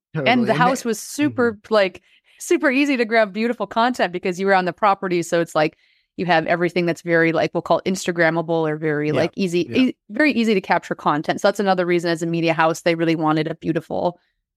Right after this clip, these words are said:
Speaker 1: backdrop. We'll just say that.
Speaker 2: Yeah, I heard
Speaker 1: So.
Speaker 2: Farouk say they're gonna try and do more activations like that. I, I
Speaker 1: Mm-hmm.
Speaker 2: think N F T Paris, maybe even they're doing one.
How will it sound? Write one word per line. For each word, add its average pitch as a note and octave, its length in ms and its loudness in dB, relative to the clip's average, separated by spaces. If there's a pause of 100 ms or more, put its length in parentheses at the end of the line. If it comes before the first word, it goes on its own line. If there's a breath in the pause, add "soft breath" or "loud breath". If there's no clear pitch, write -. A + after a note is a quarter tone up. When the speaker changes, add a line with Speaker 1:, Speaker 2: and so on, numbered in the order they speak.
Speaker 1:
backdrop. - 520 -2
We'll - 120 -4
just - 160 -16
say - 160 -6
that. - 240 -4 (360)
Speaker 2:
Yeah, F#3+ 200 2
I F#3+ 80 2
heard A3 140 2
Speaker 1:
So. A#3 100 2
Speaker 2:
Farouk G3 400 2
say F3+ 180 0
they're E3 140 0
gonna D#3 140 0
try D#3+ 280 2
and D3+ 140 0
do D3 120 -2
more D3 540 0 (380)
activations C3+ 640 -2
like B2+ 180 -4
that. A#2+ 280 -4 (500)
I, B2+ 60 -6
I - 20 -4
Speaker 1:
Mm-hmm. A3 140 0 (140)
Speaker 2:
think E3 300 -2 (220)
N D#3+ 140 2
F C#3+ 100 -4
T C#3+ 120 -4
Paris, D3 500 0
maybe C3 340 -2
even B2+ 220 -4
they're B2 100 -6
doing B2 260 -4
one. A#2+ 280 -6